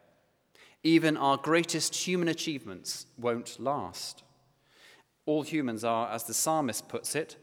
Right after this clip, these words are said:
like grass, flourishing like a flower of the field until the wind blows over it and it is gone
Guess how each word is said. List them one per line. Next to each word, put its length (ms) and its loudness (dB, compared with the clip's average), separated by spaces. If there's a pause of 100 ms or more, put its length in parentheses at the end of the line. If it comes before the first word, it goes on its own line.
(320)
like 380 -2
grass, 680 -2 (240)
flourishing 680 2
like 200 0
a 40 -14
flower 420 -2
of 180 -2
the 80 -4
field 440 -2
until 400 -2
the 80 -4
wind 520 -2 (260)
blows 300 2
over 260 2
it 320 -6 (320)
and 100 -4
it 140 -2
is 140 -4
gone 400 -6